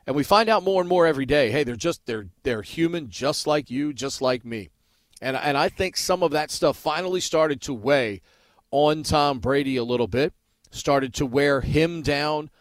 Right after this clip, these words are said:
a little bit, and coupled with a football team that clearly had holes, uh, that were too big to fill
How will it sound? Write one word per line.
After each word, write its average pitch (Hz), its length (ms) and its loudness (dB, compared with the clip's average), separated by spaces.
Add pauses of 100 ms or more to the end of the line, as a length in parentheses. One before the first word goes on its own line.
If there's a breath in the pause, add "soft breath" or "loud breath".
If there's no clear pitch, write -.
(280)
a 143 80 4
little 135 260 4
bit, 151 300 4 (720)
and 139 300 -6
coupled 196 500 4
with 143 420 4 (280)
a 127 80 -4
football 180 420 6
team 185 320 0
that 131 200 2
clearly 185 640 0
had 117 380 -2 (300)
holes, 165 640 4 (520)
uh, 120 260 2 (120)
that 147 160 4
were 143 100 0
too 220 200 4
big 202 220 8
to 185 60 0
fill 185 440 4